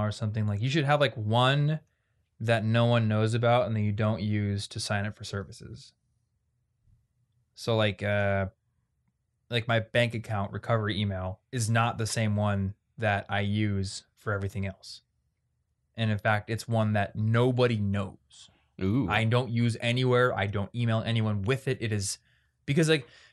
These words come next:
Speaker 1: it's kinda ridiculous that people, that, like, recovery email is a,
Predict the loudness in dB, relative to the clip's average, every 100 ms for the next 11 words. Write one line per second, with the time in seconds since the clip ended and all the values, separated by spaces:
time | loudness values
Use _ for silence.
0 | _ -20 -6 -4 -4 -2 0 2 2 2
1 | 0 0 0 0 -2 -2 _ _ _ -6
2 | -4 -2 0 0 -4 -14 _ -4 -2 -2
3 | -2 -4 -2 0 2 2 2 2 0 0
4 | -2